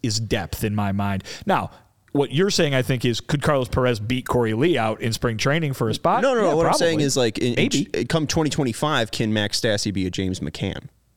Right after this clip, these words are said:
Speaker 1: Well, they would have to pick up an option for seven and a half million dollars. Also, Th-, they might. Maybe Max Stassi's very
Speaker 2: Yes.
Speaker 1: good next year.
Speaker 2: I mean, if
Speaker 1: Yeah.
Speaker 2: he's, if he's worth a war, I mean, uh, one war, I mean, that's actually, you know, that's kinda like a, a,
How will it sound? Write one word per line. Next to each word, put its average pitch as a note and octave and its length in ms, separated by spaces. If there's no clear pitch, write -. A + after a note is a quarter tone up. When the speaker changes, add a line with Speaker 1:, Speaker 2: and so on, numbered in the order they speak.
Speaker 1:
Well, D#3 100
they D#3+ 160
would F3+ 120
have E3 100
to - 80
pick - 240
up B2+ 100
an A#2 80
option C3+ 320
for A2 140
seven G#2+ 260
and G2 80
a F#2+ 60
half G2+ 200
million F#2 280
dollars. - 420
Also, - 400
Th-, - 140
they A2 100
might. E3 300
Maybe C#3 220
Max C3 260
Stassi's B2+ 300
very B2 180
Speaker 2:
Yes. G#2+ 80
Speaker 1:
good E3 160
next G#2+ 240
year. - 100
Speaker 2:
I - 40
mean, F3+ 120
if F3+ 40
Speaker 1:
Yeah. G3 60
Speaker 2:
he's, F#3+ 120
if E3+ 140
he's F3+ 120
worth C#3 280
a E3+ 60
war, G#2+ 300
I C3 80
mean, A#2 320
uh, E2 80
one A2 300
war, G#2+ 300
I - 20
mean, G#2 80
that's G#2 200
actually, G2+ 360
you F#2+ 60
know, F#2 100
that's - 160
kinda F#2 300
like E2+ 100
a, E2+ 80
a, - 60